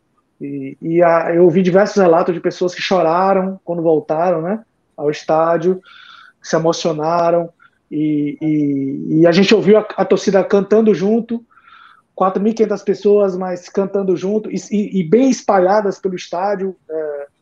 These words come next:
que foi bom. Teve, tinha momentos mais, lugares um pouco mais aglomerados, mas tinha muita gente espalhada, sentada sozinha, né? Que, que foi pro estádio,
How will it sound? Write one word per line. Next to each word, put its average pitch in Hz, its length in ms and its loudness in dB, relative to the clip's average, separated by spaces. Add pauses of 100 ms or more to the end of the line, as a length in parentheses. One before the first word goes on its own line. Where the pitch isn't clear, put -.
(420)
que 190 60 -10
foi 190 160 2
bom. 185 200 2
Teve, 220 260 4
tinha 226 400 0
momentos 202 540 2
mais, 185 420 -2
lugares 185 460 2
um 185 80 -4
pouco 185 200 -2
mais 180 140 0
aglomerados, 175 540 -2
mas 190 140 -4
tinha 190 100 0
muita 220 240 2
gente 190 200 -6
espalhada, 175 760 -2 (340)
sentada 185 460 2
sozinha, 180 640 0
né? 220 180 -2 (500)
Que, 180 480 2 (120)
que 190 120 0
foi 226 220 2
pro 220 140 2
estádio, 196 680 0